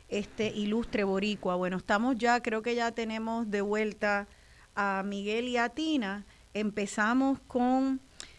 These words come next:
eh, un video del artista puertorriqueño Samuel Lind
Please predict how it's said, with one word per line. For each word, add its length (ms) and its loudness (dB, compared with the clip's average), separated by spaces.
eh, 460 2
un 220 6
video 640 6
del 640 0
artista 920 0
puertorriqueño 760 0
Samuel 640 2
Lind 360 2